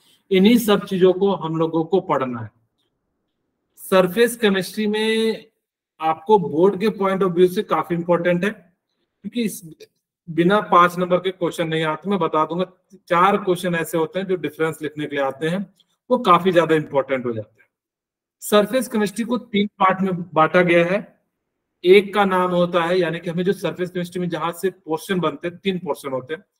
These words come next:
एक में हमें पढ़ना है adsorption and absorption। बड़े confusing term होंगे, लेकिन मैं आपको प्रयास करूंगा कि आपको जो है आसानी से याद हो जाए,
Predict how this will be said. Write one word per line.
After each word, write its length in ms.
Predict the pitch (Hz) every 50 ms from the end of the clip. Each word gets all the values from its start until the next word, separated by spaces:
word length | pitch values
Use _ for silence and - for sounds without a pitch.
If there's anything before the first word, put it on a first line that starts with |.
| _ _ _ _ _ _ _ -
एक 220 | 185 196 226 226
में 140 | 233 233 214
हमें 260 | 202 202 202 202 202
पढ़ना 280 | 196 180 170 165 165 165
है 320 | 170 202 196 - 165 156
adsorption 600 | 151 - 151 151 147 147 - - 196 180 - 156 156 - _ _ _ -
and 120 | 151 156 - - - _ - 139
absorption। 640 | 135 - - 147 143 135 - - - 180 180 202 - - _ _ _ _ _
बड़े 220 | 185 190 190 185 180
confusing 560 | - - 165 160 - - _ - 151 151 143
term 180 | - 139 135
होंगे, 220 | 135 135 139 147 165
लेकिन 480 | 160 - _ _ _ _ 185 180 180
मैं 100 | 180 180
आपको 240 | 165 156 151 - 170
प्रयास 400 | 160 - 143 139 139 147 147 - -
करूंगा 240 | 147 135 135 147
कि 140 | 143 - 165
आपको 380 | 156 - 127 - - _ 139 131
जो 140 | 123 127 135
है 80 | 160
आसानी 460 | - - 127 123 - 127 120 120 127
से 120 | 127 - 156
याद 260 | 135 123 113 110 107
हो 60 | 98
जाए, 180 | - _ _